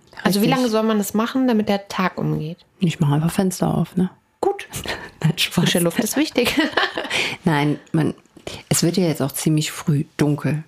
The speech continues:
Speaker 2: muss man jetzt dazu sagen.
Speaker 1: Mhm.
Speaker 2: Ne? Da gehst du natürlich, wenn das Kind jetzt was länger im Kindergarten ist, kommst nach Hause, dann wird, äh,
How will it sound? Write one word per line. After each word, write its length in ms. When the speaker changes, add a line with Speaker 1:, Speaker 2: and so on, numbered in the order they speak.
Speaker 2:
muss 160
man 180
jetzt 300
dazu 300
sagen. 380
Speaker 1:
Mhm. 40
Speaker 2:
Ne? 140
Da 80
gehst 300
du 40
natürlich, 460
wenn 120
das 160
Kind 200
jetzt 180
was 140
länger 240
im 100
Kindergarten 760
ist, 220
kommst 260
nach 120
Hause, 380
dann 180
wird, 300
äh, 280